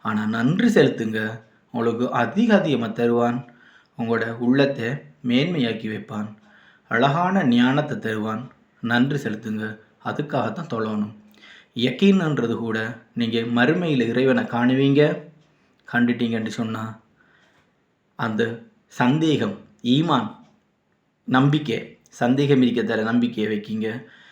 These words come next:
சந்திக்க-, சந்தேகம் உறுதியாகுது. நீங்க இறைவனை பார்ப்பீங்க, மறுமையை பார்ப்பீங்க, சொர்க்க நரகத்தை பார்ப்பீங்க. அதுக்கு பிறகு சொர்க்கத்துக்கு போனது பிறகு தொழ தேவையில்லை.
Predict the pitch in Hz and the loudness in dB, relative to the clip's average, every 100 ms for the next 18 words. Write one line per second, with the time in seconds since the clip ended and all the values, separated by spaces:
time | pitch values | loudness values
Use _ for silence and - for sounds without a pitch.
0 | _ - 135 170 196 160 156 131 139 180 | _ -4 -2 0 -2 -2 -6 -2 2 4
1 | 185 160 120 127 135 127 117 113 110 117 | 4 4 2 2 2 4 2 0 -4 -6
2 | - _ _ _ _ _ _ 117 117 117 | -10 _ _ _ _ _ _ -4 -2 0
3 | 113 123 139 127 104 110 107 107 110 107 | -2 0 2 2 0 -2 -4 -6 -6 -8
4 | - _ _ 113 117 120 110 107 104 104 | -12 _ _ -6 0 0 0 -4 -6 -4
5 | 104 107 - - 127 - 131 117 107 104 | -2 -4 -10 -10 -8 -4 0 0 -2 -6
6 | 107 104 104 107 - - - - - 110 | -6 -4 -4 -4 -8 -20 -20 -20 -8 -6
7 | 113 104 104 110 104 123 135 127 113 110 | -4 -6 -6 -6 -4 -2 0 0 0 -2
8 | 107 104 107 107 107 110 - _ _ - | -4 -4 -6 -6 -8 -12 -16 _ _ -4
9 | 123 120 - 110 107 - - - | 0 0 -2 -4 -6 -6 -10 -12